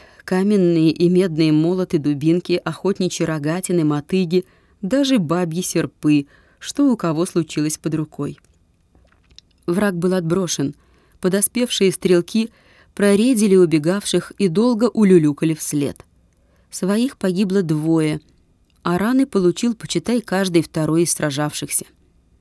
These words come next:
Большинство ран, нанесенных в свалке камнем или костью, оказались легкими —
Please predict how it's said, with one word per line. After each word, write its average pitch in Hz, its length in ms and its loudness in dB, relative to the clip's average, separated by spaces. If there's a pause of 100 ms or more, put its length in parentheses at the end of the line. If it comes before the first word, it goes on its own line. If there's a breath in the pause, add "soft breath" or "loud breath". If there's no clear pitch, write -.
(140)
Большинство 165 580 2
ран, 185 260 0 (400 soft breath)
нанесенных 170 720 4
в - 80 -6
свалке 160 500 -2
камнем 156 480 2
или 165 240 0
костью, 233 460 -2
оказались 254 500 -2
легкими — 156 600 2